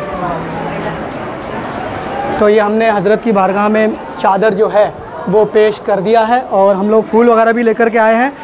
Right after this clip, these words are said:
और जो हम पेश करेंगे, बिस्मिल्लाहिर्रहमानिर्रहीम। सुभान। ये हमारी खुशकिस्मती है कि हम हज़रत की बारगाह में आए, इतने बड़े वली की बारगाह में आए हैं। और जैसे कि मैंने आपको बताया कि आप किन से मुरीद हैं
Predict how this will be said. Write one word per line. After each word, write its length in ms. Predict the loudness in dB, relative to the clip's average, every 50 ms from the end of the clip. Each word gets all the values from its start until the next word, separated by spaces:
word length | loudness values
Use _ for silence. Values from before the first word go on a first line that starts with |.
| -16 -12 -6
और 140 | -4 -2 0
जो 120 | 0 2
हम 120 | 0 0 0
पेश 220 | 0 0 0 0 0
करेंगे, 300 | 0 0 0 0 0 -2 -2 -6 -14 -16 -16 -16 -14 -14 -14 -16 -16 -14 -14 -14 -14 -14 -14 -14 -14 -12 -12 -10 -8 -2
बिस्मिल्लाहिर्रहमानिर्रहीम। 1300 | 0 2 2 2 2 0 2 2 4 2 2 2 2 2 0 -2 -2 -4 -4 -4 -4 -4 -6 -4 -4 -6 -6 -6 -8 -12 -12 -12 -12 -12 -12 -12 -12 -12 -10 -10 -10 -10 -10
सुभान। 360 | -8 -6 -6 -4 -4 -4 -4 -4 -6 -6 -6 -6 -4 -4 -4 -2 -2 -2 -2 -2 -2 -4 -4 -6 -6 -6 -6 -4 0 2
ये 100 | 2 2 4
हमारी 360 | 2 2 2 2 2 2 0
खुशकिस्मती 560 | -2 -2 -2 -2 -2 0 2 2 2 4 4
है 140 | 4 2 2 0 -2 -4
कि 160 | 0 0 0
हम 300 | 2 2 2 2 0 -2 -4 -10 -8 -4 -2
हज़रत 320 | 0 2 2 2 2 2
की 100 | 0 0
बारगाह 340 | 2 2 2 2 2 2 2
में 100 | 2 2
आए, 300 | 4 4 4 2 0 -2 -6 -10 -10
इतने 260 | -4 0 2 2 2 0 0
बड़े 260 | 2 2 4 4 4 4
वली 260 | 2 0 -2 -2 -2
की 120 | -2 -2 0
बारगाह 320 | 0 0 2 2 2 0 2
में 120 | 2 2
आए 200 | 2 2 2 0
हैं। 120 | -2 -4 -8 -12 -18 -18 -18 -18 -16 -6 0 2
और 320 | 4 4 4 4 2 -2 -8 -12 -20 -16 -10 -4
जैसे 240 | -2 0 2 2 2
कि 80 | 2 2
मैंने 220 | 2 0 2 2 2
आपको 260 | 2 2 2 0 2
बताया 340 | 2 2 2 4 4 4 2
कि 120 | 2 0 -2
आप 280 | 0 2 2 2 2 0
किन 180 | -2 -2 -2
से 140 | 0 0 0 0
मुरीद 320 | 0 -2 -2 -2 0 2
हैं 240 | 2 2 2 0